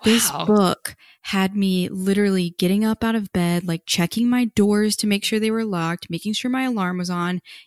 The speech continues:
Speaker 1: It freaked me out. It was so incredible.
Speaker 2: I thought you were saying, like,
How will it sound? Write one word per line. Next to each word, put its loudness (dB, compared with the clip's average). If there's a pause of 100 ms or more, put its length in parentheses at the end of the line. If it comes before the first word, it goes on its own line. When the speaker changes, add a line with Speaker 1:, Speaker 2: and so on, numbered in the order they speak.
(120)
Speaker 1:
It 0
freaked -6
me -6
out. -4
It -2
was 0
so 0
incredible. -6 (120)
Speaker 2:
I 4
thought 6
you 4
were 6
saying, 2
like, -2